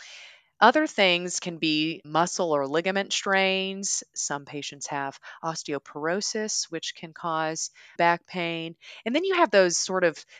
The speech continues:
things like sports injuries or car accidents or trauma that can involve the spine. And that can actually lead to acute or more dangerous types of things that cause back pain or chronic back pain.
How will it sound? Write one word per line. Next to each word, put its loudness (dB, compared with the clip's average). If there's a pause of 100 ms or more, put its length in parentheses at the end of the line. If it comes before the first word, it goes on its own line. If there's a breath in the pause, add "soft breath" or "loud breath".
(120)
things -2
like 4
sports -4
injuries -2
or -2 (240 soft breath)
car 4
accidents 0
or -8
trauma 2
that -4
can -14
involve -2
the -10
spine. -8
And -16
that 2
can -6
actually -4
lead -6
to -6
acute -10
or -4 (360 loud breath)
more -2
dangerous 4
types 2
of -2 (420 loud breath)
things 0
that 4
cause 0
back 6
pain -2
or -2
chronic -4
back -2
pain. -16